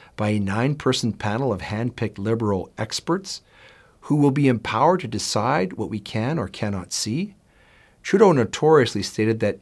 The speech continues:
he admires China. If the C C P does not want its citizenry to know what is happening outside its borders, then it merely shuts down the internet to all but C C P-controlled sites.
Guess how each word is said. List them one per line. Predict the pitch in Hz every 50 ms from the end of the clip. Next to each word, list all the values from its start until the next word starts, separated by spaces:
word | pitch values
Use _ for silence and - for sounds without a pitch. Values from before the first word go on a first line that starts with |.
| _ -
he | - - - 131 131
admires | 131 127 127 131 135 139 139 135
China. | - - - - 147 185 208 151 - - _ _ _ _ _ _ -
If | - 135 -
the | 147
C | 127 - 214 233
C | 214 - - 151
P | - - 120 113 110
does | 107 110 98 -
not | 127 127 131 143 - -
want | 117 107 107 107 107 104
its | 101 95 -
citizenry | - - 135 139 123 - - 98 87 87 92 - - -
to | - 110
know | 110 113 113
what | 110 107 101
is | 101 95 -
happening | - 120 113 110 - 101 95 98
outside | 101 - - - - 90 87
its | 87 - -
borders, | - - 160 175 151 113 95 92 - - _ _ - - - - _ _ _
then | - 117 135
it | 135 143
merely | 147 147 147 139
shuts | - - - 165 170 - -
down | - 120 104 101 101
the | 101 95 92
internet | 90 - 92 87 90 98 110 - _ _ _ _ -
to | - 139 127
all | - 127 131 135 135
but | 131 131 123 -
C | - - - 156
C | 143 - - 143 131
P-controlled | 127 - - - - 165 - 107 95 - - 95 92 92 -
sites. | - - 170 170 156 165 - - -